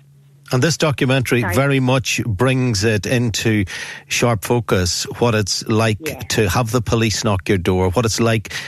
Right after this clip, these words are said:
Speaker 1: to lose a, a loved one, what it's like to have the aftermath of injuries following a road traffic collision. It's, eh, it, it, it's a difficult, it's a difficult watch. It's a short documentary.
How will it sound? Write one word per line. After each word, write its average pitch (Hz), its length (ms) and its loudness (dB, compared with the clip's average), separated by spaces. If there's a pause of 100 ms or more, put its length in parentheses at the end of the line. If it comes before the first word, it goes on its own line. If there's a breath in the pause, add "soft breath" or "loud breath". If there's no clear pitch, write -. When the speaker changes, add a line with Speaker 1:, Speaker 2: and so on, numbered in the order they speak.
(120 loud breath)
Speaker 1:
to 117 160 0
lose 120 960 2
a, 107 300 0
a 107 100 0
loved 101 420 0
one, 95 280 0
what 120 180 0
it's 113 140 0
like 117 220 0
to 113 100 0
have 110 200 -2
the 110 200 0
aftermath 110 580 0
of 101 100 0
injuries 110 720 2 (460 loud breath)
following 120 640 2
a 113 100 2
road 104 280 2
traffic 98 500 -2 (220 loud breath)
collision. 95 640 0
It's, 113 340 -2
eh, 113 140 0 (320 loud breath)
it, 143 200 2
it, 175 160 2
it's 175 200 0
a - 80 2
difficult, 208 640 -2
it's 165 100 0
a 175 60 2
difficult 160 480 0
watch. 160 260 2
It's 143 140 0
a 143 40 2
short 180 320 0
documentary. 139 760 0